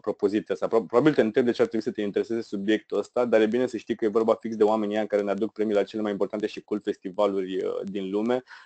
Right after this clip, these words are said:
Și aici am adăugat și eu în continuare că e vorba de sălile de cinema din, din țară, aflate într-o stare jalnică, și de accesul nostru al tinerilor la bani publici. Uh, pentru că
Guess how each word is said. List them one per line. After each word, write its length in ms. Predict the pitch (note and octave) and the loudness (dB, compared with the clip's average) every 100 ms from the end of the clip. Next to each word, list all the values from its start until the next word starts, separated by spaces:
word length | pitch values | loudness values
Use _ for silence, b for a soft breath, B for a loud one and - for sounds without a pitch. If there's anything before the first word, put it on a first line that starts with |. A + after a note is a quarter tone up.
| B | B
Și 100 | - | -2
aici 140 | F#2+ | 2
am 160 | G#2 G#2 | 2 2
adăugat 360 | G#2 G#2 G#2+ G#2 | 4 6 6 4
și 80 | |
eu 60 | G#2 | 0
în 60 | F#2+ | -6
continuare 480 | G2+ F2+ G2+ F#2+ | -8 -6 -4 -4
că 100 | F#2 | 2
e 40 | G2+ | 4
vorba 280 | G#2 A2 G#2 | 6 6 4
de 120 | G#2 | 2
sălile 360 | - A2+ G2+ | -2 0 0
de 120 | F#2+ F#2+ | -2 -6
cinema 320 | G2 G2 G#2+ | -6 -2 -2
din, 140 | F#2 - - F2+ | -4 -12 -10 -10
din 240 | G2 F#2 F2+ | -10 -12 2
țară, 280 | A2+ A2+ | 6 6
aflate 220 | G2 G#2+ G#2+ | 6 2 0
într-o 160 | G2 | -4
stare 320 | - A2 G2+ | 2 4 4
jalnică, 420 | F#2+ A2 A#2 A2 G#2+ | 4 2 2 -2 -4
și 180 | - | -4
de 200 | G2+ G#2 | 2 6
accesul 540 | G2 G2+ - B2 C3 G#2+ | 6 4 0 -4 0 0
nostru 460 | G#2+ B2 - B2 | 2 0 2 2
al 160 | G2 G#2 | 4 2
tinerilor 500 | - A2+ A2+ G#2+ G#2 | 0 -2 0 2 2
la 80 | G2+ | 2
bani 360 | F#2+ G#2+ G#2 _ | 2 -2 -2 _
publici. 560 | G#2 F2+ D#2+ - - _ B B B - | -10 -10 -14 -18 -20 _ B B B 2
Uh, 420 | G2+ G2+ F#2+ F#2+ | 6 8 6 4
pentru 260 | G#2 G#2 G#2+ | 0 0 -4
că 360 | - G2 F#2+ | 2 2 4